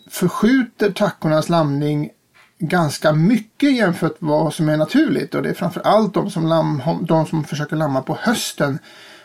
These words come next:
att då får man nästan alltid en sänkt fruktsamhet på tackorna.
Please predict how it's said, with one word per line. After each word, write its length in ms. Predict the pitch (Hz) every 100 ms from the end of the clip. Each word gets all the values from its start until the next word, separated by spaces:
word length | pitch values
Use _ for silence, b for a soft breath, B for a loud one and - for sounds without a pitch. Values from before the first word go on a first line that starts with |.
| B
att 260 | - 139 -
då 180 | 143 165
får 160 | 190
man 220 | 147 147 170
nästan 400 | 233 - 151 160
alltid 300 | 160 - 123
en 140 | 139
sänkt 540 | - - 170 135 -
fruktsamhet 720 | - 233 - - 151 226 285
på 100 | -
tackorna. 420 | - 214 - -